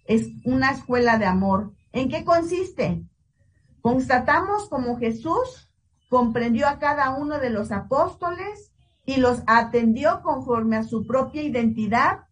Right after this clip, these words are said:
y circunstancia. Yo les preguntaba hace un ratito que sus grupos de catequesis, ¿cuántos niños son los que la conforman?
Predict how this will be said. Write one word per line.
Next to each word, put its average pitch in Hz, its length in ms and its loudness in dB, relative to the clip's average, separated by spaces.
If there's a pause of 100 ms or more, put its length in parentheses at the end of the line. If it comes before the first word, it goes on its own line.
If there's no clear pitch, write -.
y 233 200 -2
circunstancia. 202 1200 0 (1300)
Yo 294 140 4
les 349 220 2
preguntaba 254 520 0
hace 277 160 -8
un 269 80 -6
ratito 240 760 -2 (220)
que 254 120 0
sus 254 240 -4
grupos 277 360 -2
de 262 120 -2
catequesis, 247 920 -2 (480)
¿cuántos 277 500 2
niños 262 320 -2
son 240 180 -2
los 240 160 -2
que 226 120 -2
la 196 180 0
conforman? 220 840 -2